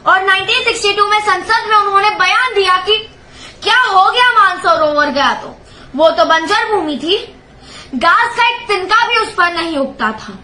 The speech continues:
पांचवा झूठ, अकबर महान था, महाझूठ।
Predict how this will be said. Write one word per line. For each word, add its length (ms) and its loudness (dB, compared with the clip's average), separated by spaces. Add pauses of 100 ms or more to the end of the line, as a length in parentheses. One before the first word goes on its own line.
(1500)
पांचवा 500 0
झूठ, 340 -6 (500)
अकबर 480 0
महान 520 2
था, 500 0 (800)
महाझूठ। 760 0